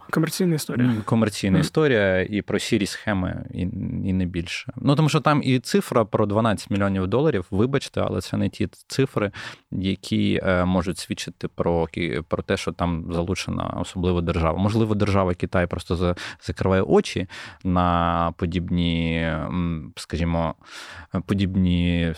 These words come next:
Speaker 2: відносини, е, своїх якихось фірм з росіянами, але, м, це не схоже поки що на державну історію.
Speaker 1: А ми ж там також закупаємо у Китаю якісь
Speaker 2: Це зовсім теж не державна
Speaker 1: Мгм.
Speaker 2: історія. В нас ті самі мавіки, ці всі, вс-,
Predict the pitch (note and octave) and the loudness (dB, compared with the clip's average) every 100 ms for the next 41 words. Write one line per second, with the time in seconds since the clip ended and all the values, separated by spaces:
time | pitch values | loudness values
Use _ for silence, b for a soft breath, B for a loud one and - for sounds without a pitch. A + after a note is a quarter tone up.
0 | - F2+ F2+ G2 G2+ A2 G#2 - F#2 F2 | -8 -4 -2 0 2 2 2 0 0 0
1 | F2 F2 - F2+ F2+ F2 E2+ E2 - F#2 | 0 -2 -2 0 0 0 -2 -4 -2 0
2 | F2+ - E2 - F2 F2 - - - - | 0 -2 -8 -6 -4 -4 -6 -10 -14 -14
3 | - G2+ E2+ E2 D#2+ _ _ _ _ F2 | -2 0 0 -2 -6 _ _ _ _ -2
4 | E2 F2+ E2+ F2+ - G#2 B2+ E3+ A#2 F#2+ | 0 2 2 0 0 2 2 4 2 0
5 | B B B - F2+ F#2+ G2+ F#2+ G2 G2 | B B B -2 0 2 0 -2 -2 -4
6 | F#2+ F#2+ - A#2 A#2+ - E2+ E2 - F2 | -2 -6 0 0 0 0 -2 -2 -6 -8
7 | - G#2+ F#2+ F2 F2 F2 E2+ - - - | -6 -2 -2 -2 -2 -4 -6 -8 -14 -6
8 | - E3 F3+ - A3 G#3 F#3+ A3 G#3 D#3+ | 2 2 2 2 2 2 2 0 2 0
9 | D#3+ E3 D#3+ D3+ D3+ D3 - E3 D#3 D#3 | -2 -2 0 2 2 0 -4 -4 -2 0
10 | D3+ D3 D3 D3 C#3+ - D3 C#3 - - | 0 0 0 -2 -4 -4 -2 0 0 2
11 | G2+ G2 A2 D#3 C#3 D3 D#3+ C3 B2 A#2 | 2 4 2 2 2 2 4 2 2 4
12 | G#2+ - - G2+ F#2 F2+ F#2+ F2 - - | 4 2 0 0 2 2 2 0 -4 -2
13 | F#2 - F2+ E2+ F2+ C3 D#3+ - - F#2+ | -2 0 0 2 2 2 2 -2 -4 -4
14 | F#2 - - - - - F#2+ F2+ F#2 - | -4 -6 -10 -12 -10 -4 0 0 -2 -10
15 | - - | -10 -12